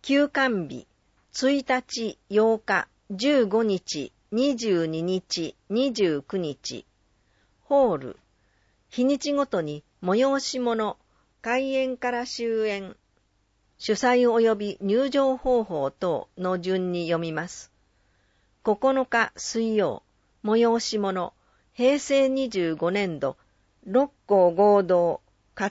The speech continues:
庭教育フォーラム、幸せとは居場所があること、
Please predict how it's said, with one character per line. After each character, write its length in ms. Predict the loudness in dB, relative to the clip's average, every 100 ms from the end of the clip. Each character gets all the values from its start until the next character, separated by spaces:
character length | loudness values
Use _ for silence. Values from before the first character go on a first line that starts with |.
| 4
庭 240 | 6 6
教 360 | 2 4 8 8
育 260 | 4 -2
フ 260 | -6 0 2
ォ 40 |
ー 20 | 2
ラ 140 | -2
ム、 200 | -4 -10 _ _ _ _ -14
幸 460 | -8 0 2 2 0
せ 160 | -2
と 180 | -2 0
は 180 | 0 -2
居 100 | -2
場 160 | -2 -2
所 160 | -4
が 220 | -4 -4 -2
あ 80 | -4
る 120 | -4
こ 160 | -8
と、 180 | -8 -10